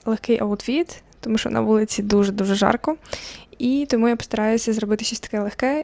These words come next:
і красиве. Спочатку я переміщу вас сюди, і тепер будемо одягати щось на низ. Пропоную замінити мою домашню спідничку на ось таку білу. Я її купувала в Instagram-магазині минулого року. Cute.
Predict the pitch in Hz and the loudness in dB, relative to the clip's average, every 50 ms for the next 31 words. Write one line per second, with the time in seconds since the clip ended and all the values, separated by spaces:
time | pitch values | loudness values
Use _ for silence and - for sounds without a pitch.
0 | - _ _ - 240 277 311 311 - - - 233 - - 190 190 185 190 - - | -6 _ _ 2 2 2 2 0 -4 -4 -4 -4 0 0 2 2 2 0 -2 -6
1 | - - - - - - - - - 285 269 - - 254 240 214 220 247 220 - | -12 -18 -20 -16 -16 -4 -2 0 2 2 0 2 2 2 2 2 2 2 0 0
2 | 226 226 - - 240 214 208 214 - - - 214 208 202 220 294 381 - - - | 0 0 -6 -6 -8 -8 -8 -8 -10 -10 -10 -4 -4 -2 -4 -4 -8 -12 -16 -20
3 | _ - - - - - - - _ 262 302 302 277 262 240 240 247 254 233 226 | _ -20 -20 -20 -20 -20 -20 -12 _ -6 -4 -4 -4 -6 -4 -4 -4 -4 -4 -4
4 | 220 - 214 214 208 214 214 220 220 - 220 220 220 220 - 208 - - 202 190 | -4 -6 -6 -6 -4 -4 -4 -6 -4 -4 -4 -4 -4 -6 -8 -10 -10 -10 -12 -12
5 | 196 - - - - - - - - - - 262 - 277 269 294 302 285 269 269 | -12 -12 -14 -16 -20 -20 -20 -20 -16 -4 -4 -2 0 0 0 0 0 -2 -2 -2
6 | 247 247 247 254 254 247 233 233 226 220 226 214 214 220 - 233 226 - - 214 | -2 -2 -2 -2 -2 0 0 0 2 2 2 0 0 -2 -4 -6 -8 -6 -6 -4
7 | 220 233 269 - - 277 254 240 226 214 - 220 - - - - - 214 196 190 | -4 -4 -4 -4 -4 -4 -4 -2 -2 -4 -4 -6 -8 -10 -16 -10 -8 -6 -4 -2
8 | 214 254 311 359 415 427 - - - - - - - - - - - - - - | -2 0 0 0 -2 -2 -6 -14 -20 -20 -20 -20 -20 -20 -20 -20 -20 -20 -8 -4
9 | 226 214 226 262 269 - 269 - 233 233 226 233 233 226 220 220 - - 214 - | -2 0 0 0 0 -2 -6 -6 -2 0 2 2 2 2 0 -2 -4 -6 -6 -6
10 | - 208 208 202 202 202 208 208 208 220 247 247 226 202 202 208 208 208 - - | -6 -8 -6 -4 -4 -4 -4 -4 -2 -2 -2 0 -2 -2 -4 -4 -6 -6 -6 -6
11 | - - - - _ - - - - - - - - - - - - - - - | -8 -12 -20 -20 _ -20 -20 -20 -20 -20 -20 -20 -20 -20 -20 -20 -20 -20 -20 -20
12 | - _ - - - - 240 220 208 - - | -20 _ -20 -20 -10 -4 -2 -2 -2 -4 -8